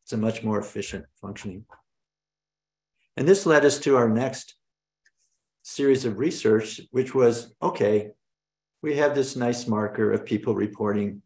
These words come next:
higher states. First, we looked at, does it increase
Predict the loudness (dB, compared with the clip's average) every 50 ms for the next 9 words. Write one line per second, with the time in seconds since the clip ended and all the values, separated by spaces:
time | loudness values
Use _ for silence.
0 | _ _ _ -6 -4 -2 -2 -2 -4 -4 -4 -4 -2 -2 -4 -6 -12 -20 _ _
1 | _ _ _ _ _ _ _ _ _ _ _ _ _ _ _ _ _ _ _ _
2 | _ 2 2 4 4 2 2 4 6 6 6 4 4 4 4 4 4 4 2 2
3 | 4 2 0 -2 -2 -4 -4 -4 -4 -6 -4 -4 -4 -4 -6 -12 -20